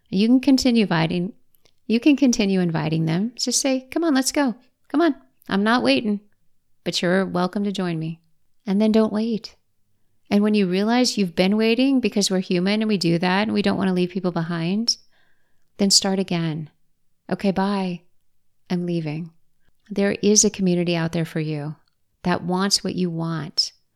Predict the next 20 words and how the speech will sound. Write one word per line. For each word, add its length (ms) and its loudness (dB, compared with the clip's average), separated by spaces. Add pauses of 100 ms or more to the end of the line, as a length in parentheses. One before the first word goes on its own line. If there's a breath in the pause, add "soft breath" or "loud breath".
(460)
that 120 0
experiences 840 0 (160)
all 320 2
the 160 0
emotions 480 2
of 100 -4
the 140 -4
unknown, 500 -4
and 180 -4
that 120 -4
remains 400 -2
consistent 800 -4
to 100 -10
their 160 -2
purpose. 680 -6 (960)
Open 260 0
your 140 0
eyes 300 -2
to 180 -4
them. 320 -8